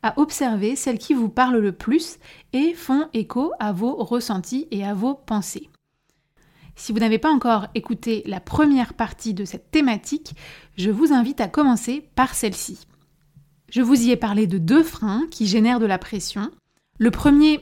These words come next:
est qu'il existerait une définition consensuelle et universelle de ce qu'est l'épanouissement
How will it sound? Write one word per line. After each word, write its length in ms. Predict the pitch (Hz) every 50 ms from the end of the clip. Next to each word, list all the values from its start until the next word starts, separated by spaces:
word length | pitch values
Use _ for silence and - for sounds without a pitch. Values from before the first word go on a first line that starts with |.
| - -
est 80 | 240
qu'il 160 | 233 - 233 226
existerait 580 | 233 196 226 240 - - 254 247 214 247 247
une 140 | 233 214 202
définition 640 | 185 220 214 - 240 233 226 220 - - 233 220
consensuelle 880 | 226 - 277 285 269 - 285 277 269 - - 247 254 240 233 214 - -
et 240 | - 202 202 180 - -
universelle 880 | 254 269 294 294 285 254 269 254 - - - - 240 220 202 175 - -
de 100 | 196 208
ce 140 | 185 - -
qu'est 320 | 226 - - - 294 311 294
l'épanouissement 800 | 262 226 - 214 202 196 196 190 170 - - 214 226 285 359